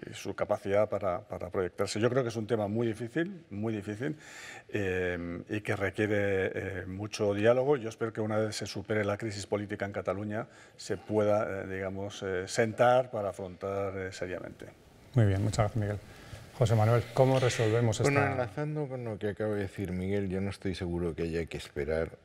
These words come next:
Speaker 3: a que se resuelva la crisis catalana para abordar el tema de financiación. Creo que la crisis catalana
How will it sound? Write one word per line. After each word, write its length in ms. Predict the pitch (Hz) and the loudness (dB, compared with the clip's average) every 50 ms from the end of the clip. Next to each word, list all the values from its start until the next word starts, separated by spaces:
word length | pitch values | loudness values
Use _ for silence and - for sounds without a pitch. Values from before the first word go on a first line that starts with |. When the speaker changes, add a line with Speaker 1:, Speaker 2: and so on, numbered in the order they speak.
| _ - | _ -10
Speaker 3:
a 160 | - 78 82 | -8 -6 -6
que 120 | 73 78 80 | -6 -8 -8
se 140 | - - 80 | -6 -6 -6
resuelva 460 | 73 78 - - 92 82 80 80 76 | -6 -6 -6 -4 -2 0 0 0 0
la 100 | 73 71 | 0 -2
crisis 400 | - - 76 69 - - 76 - | -4 -4 -8 -6 -6 -6 -6 -4
catalana 480 | - 73 - - 69 71 76 76 76 | -4 -4 -4 -4 -4 -4 -4 -4 -4
para 240 | 73 - 73 73 73 | -2 -2 0 -2 -2
abordar 420 | 71 69 71 71 71 78 73 71 71 | -2 -4 -6 -6 -4 -4 -4 -2 -4
el 120 | 71 64 | -6 -6
tema 260 | - - 76 73 71 | -6 -6 -6 -6 -6
de 80 | 69 69 | -8 -8
financiación. 720 | - 76 69 69 64 - 71 69 - - 85 71 62 - - _ - | -8 -10 -10 -10 -10 -10 -12 -8 -2 -2 -2 -2 -2 -8 -16 _ -8
Creo 360 | - 82 82 87 87 90 90 - - - _ | -6 -2 2 2 2 2 0 -4 -10 -14 _
que 100 | - 82 | -6 -4
la 140 | 73 71 69 | -4 -4 -4
crisis 400 | - - 80 73 - 80 76 - | -4 -6 -6 -6 -6 -8 -8 -2
catalana 640 | - 80 73 - - 76 73 78 78 80 80 82 85 | -2 -2 0 0 -2 -4 -2 -2 -2 -2 -4 -4 -6